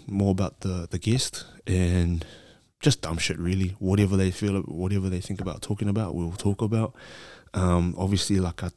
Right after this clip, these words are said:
like I said earlier, we, um, like, you know, I want to be comfortable while we're talking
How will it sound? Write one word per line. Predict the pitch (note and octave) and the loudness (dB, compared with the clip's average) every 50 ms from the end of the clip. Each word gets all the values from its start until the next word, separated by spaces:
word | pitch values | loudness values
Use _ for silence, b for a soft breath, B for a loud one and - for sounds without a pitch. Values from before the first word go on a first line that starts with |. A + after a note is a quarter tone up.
| - | -8
like | - F#2+ F2 - - | -6 -6 -4 -4 -4
I | F#2 | -4
said | - - - G2 E2+ - | -2 0 0 -2 0 0
earlier, | E2+ F#2+ G2+ G2+ G2+ G2+ F#2+ F#2+ F#2 | 0 2 2 2 2 2 2 2 2
we, | F2+ F#2 F#2+ F#2 F2+ F2 | 2 2 2 2 2 0
um, | E2+ E2 E2 D#2+ D#2 D#2 D#2+ - _ _ _ _ _ _ _ _ _ _ _ _ _ - - - | 0 -2 -2 -4 -6 -8 -10 -12 _ _ _ _ _ _ _ _ _ _ _ _ _ -12 -8 -2
like, | - E2+ - - - | -2 -2 0 2 2
you | G#2 | 2
know, | F#2 F#2 - - | 2 2 0 0
I | - | -2
want | F2+ F#2+ F#2 F2+ - - _ _ _ _ _ _ _ _ _ _ _ | 0 0 0 -2 -4 -8 _ _ _ _ _ _ _ _ _ _ _
to | - F#2 | -4 -2
be | F#2 | -2
comfortable | D#2+ - G2 F#2+ G#2 - G#2+ G2+ G#2 F#2+ | 0 0 0 0 2 2 2 2 2 2
while | F#2+ F2+ F2 | 2 2 0
we're | F2+ F2+ | 0 -2
talking | E2+ - G#2+ G#2+ - - A#2 A#2 | 0 0 0 0 0 0 -2 -2